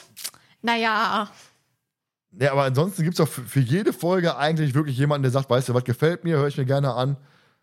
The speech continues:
Speaker 2: Völlig in Ordnung. Deswegen, wir sind ja auch, da sind wir zu dritt. Wie gesagt, der eine mag die Folge, der andere sagt, ja, ist so mittelmäßig, der andere sagt, mag ich überhaupt nicht. Wir sind in einer Querschnitt und trotzdem gibt's da draußen Leute, die sagen, pass mal auf, ich finde die Folge, für mich ist das eine zehn-Punkte-Folge.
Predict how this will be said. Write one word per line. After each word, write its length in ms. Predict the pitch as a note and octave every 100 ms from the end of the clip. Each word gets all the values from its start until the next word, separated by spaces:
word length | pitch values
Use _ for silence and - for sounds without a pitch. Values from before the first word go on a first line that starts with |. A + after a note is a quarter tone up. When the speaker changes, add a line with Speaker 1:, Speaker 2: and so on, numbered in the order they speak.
| _
Speaker 2:
Völlig 240 | _ B2+ A#2
in 60 |
Ordnung. 280 | B2 A2 E2+ - _ _ _ _ _ _ _ _ _ _ _ _ _
Deswegen, 320 | G#2+ - C#3+ C#3+
wir 80 | A2+
sind 180 | B2+ D#3
ja 80 |
auch, 180 | C3 C3+ - _
da 100 | B2
sind 100 | C3+
wir 100 | D3+
zu 100 | C#3
dritt. 320 | A#2 B2 F#3+ - _ _
Wie 60 | B2+
gesagt, 120 | B2+
der 80 | G#2+
eine 160 | C3
mag 240 | B2 D3+ F3
die 80 | E3
Folge, 340 | F3 E3+ E3
der 100 | C#3+
andere 160 | C#3 C#3
sagt, 160 | C3+
ja, 160 | C#3 C3 A2+
ist 140 | A2+
so 80 | B2+
mittelmäßig, 480 | D#3+ F3+ E3 E3+ D3
der 80 | C#3+
andere 100 | C#3
sagt, 40 |
mag 140 | C3 B2+
ich 80 | C3
überhaupt 380 | A#2+ A#2+ D#3+
nicht. 240 | D3+ D3 - _ _ _ _ _ _ _ _
Wir 80 | B2
sind 100 | D#3+ D#3
in 80 |
einer 160 | C#3+ C3
Querschnitt 380 | - D#3 E3 D3
und 100 | A#2
trotzdem 280 | D#3 E3+ D3+
gibt's 140 | C3+
da 80 | C3+
draußen 300 | C3+ C3+ C3
Leute, 240 | C3+ C#3
die 80 | B2
sagen, 240 | A2+ B2+ B2+
pass 140 | B2
mal 80 | B2+
auf, 80 | B2
ich 60 |
finde 140 | C#3+ B2+
die 40 |
Folge, 260 | - C#3+ C3
für 140 | B2+ E3+
mich 160 | F#3
ist 0 |
das 120 | E3 D3+
eine 120 | C3
zehn-Punkte-Folge. 840 | G3+ G3 A3+ G3 F3 F3+ F3 E3